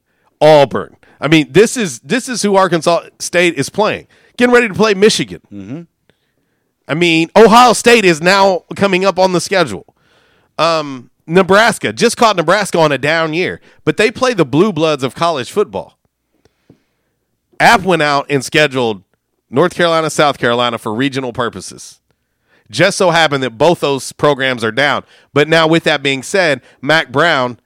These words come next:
Speaker 1: has North Carolina in a bowl in his first year back.
Speaker 2: Right.
Speaker 1: They won six games.
Speaker 2: Right.
Speaker 1: And they're in a bowl. And so, um, with that being said, those,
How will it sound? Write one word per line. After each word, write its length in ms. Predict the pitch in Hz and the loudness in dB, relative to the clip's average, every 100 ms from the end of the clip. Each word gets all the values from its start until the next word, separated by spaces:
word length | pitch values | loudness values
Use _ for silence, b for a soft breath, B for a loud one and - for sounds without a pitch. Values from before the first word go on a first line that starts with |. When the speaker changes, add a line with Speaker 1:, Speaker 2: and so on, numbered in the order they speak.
| _ _ _ | _ _ _
Speaker 1:
has 240 | - 139 | -2 -2
North 220 | 135 156 - | 0 -2 -2
Carolina 460 | 143 139 143 139 | -2 0 0 0
in 100 | 120 | -2
a 80 | 107 | -2
bowl 360 | 104 135 117 107 | 0 2 2 -2
in 60 | |
his 160 | 107 - | -8 -6
first 300 | 127 117 - | -6 -6 -6
year 160 | 113 | -8
back. 400 | 107 104 - - _ | -4 -6 -6 -16 _
Speaker 2:
Right. 240 | 127 120 - _ _ _ _ _ _ | -4 -4 -8 _ _ _ _ _ _
Speaker 1:
They 140 | 120 131 | -2 0
won 240 | 139 127 | 0 -4
six 260 | - 120 - | -6 -10 -8
games. 420 | 107 90 _ - | -8 -8 _ -12
Speaker 2:
Right. 200 | 104 80 _ _ _ _ _ _ _ _ | -10 -10 _ _ _ _ _ _ _ _
Speaker 1:
And 160 | 131 135 | -2 0
they're 160 | 135 | 0
in 60 | 127 | -2
a 60 | |
bowl. 320 | 117 95 - _ _ _ _ _ _ _ _ _ _ _ _ - | -2 -8 -12 _ _ _ _ _ _ _ _ _ _ _ _ -2
And 260 | 143 135 | 0 0
so, 520 | - 175 156 143 131 - | -2 0 2 4 0 0
um, 500 | 143 135 123 113 - _ - | 0 0 -2 -8 -16 _ -2
with 160 | 160 | 0
that 200 | 165 165 | 2 0
being 220 | 151 156 143 | 0 -2 0
said, 400 | 226 240 170 - _ _ _ _ _ _ _ _ _ _ _ | -2 0 -4 -10 _ _ _ _ _ _ _ _ _ _ _
those, 580 | 117 123 202 269 220 - | -4 2 2 2 -2 -10